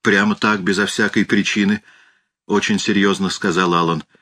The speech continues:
"Ежели тебе что-то ведомо, что пятнает мое имя, то, по крайности, старой дружбы ради, полагалось бы объяснить,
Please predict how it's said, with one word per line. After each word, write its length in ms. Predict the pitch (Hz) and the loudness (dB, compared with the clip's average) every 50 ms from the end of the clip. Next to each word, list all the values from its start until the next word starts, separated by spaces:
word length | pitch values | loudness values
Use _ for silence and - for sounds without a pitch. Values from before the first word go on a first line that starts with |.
| _ _ _ _ _ _ _ _ _ _ _ _ _ _ _ _ _ _ _ | _ _ _ _ _ _ _ _ _ _ _ _ _ _ _ _ _ _ _
"Ежели 480 | - 85 101 151 175 165 170 165 165 160 | -4 0 2 2 2 2 2 2 2 2
тебе 280 | - 151 135 139 160 | 0 0 0 2 2
что-то 340 | 139 - - 156 139 131 131 | 0 0 0 0 2 2 2
ведомо, 580 | 113 101 123 151 147 160 156 156 151 156 151 135 - | 2 4 2 2 2 0 0 0 0 0 -2 -4 -4
что 280 | - - - - 139 123 | -6 -4 -2 -2 -2 0
пятнает 560 | - 135 - - 123 127 135 127 127 - - | 0 -2 0 0 0 2 2 2 0 0 0
мое 240 | 117 113 113 120 120 | 0 2 2 2 0
имя, 540 | - - 120 117 113 110 107 107 107 107 - - - - - - - - _ _ _ _ - | 0 0 0 2 2 4 2 2 0 -2 -4 -14 -20 -20 -20 -20 -20 -20 _ _ _ _ -4
то, 440 | - 135 160 185 190 190 185 180 160 | 0 2 2 2 2 2 2 0 0
по 140 | - 156 | 0 -2
крайности, 720 | 135 - 143 151 165 160 160 151 - - - 139 135 131 117 107 - | 0 2 2 2 2 2 0 -2 -4 -4 -2 0 0 0 -2 -4 -8
старой 420 | - - - - 131 131 123 113 104 | -12 -10 -4 -2 0 0 0 0 0
дружбы 420 | 92 95 123 - 107 113 139 143 | 2 2 2 0 0 0 -2 0
ради, 360 | 139 139 135 123 123 123 110 - _ _ _ _ _ _ _ _ _ _ _ _ _ _ | 0 0 0 0 0 -2 -4 -6 _ _ _ _ _ _ _ _ _ _ _ _ _ _
полагалось 560 | - 92 85 85 82 85 107 151 156 151 135 131 | -4 0 0 0 2 2 0 0 0 0 -2 -2
бы 100 | 143 135 | -2 -2
объяснить, 800 | 120 101 90 90 - - - 123 156 180 - - - - - | 0 0 -2 -2 -4 -4 -2 0 0 0 0 -4 -10 -10 -12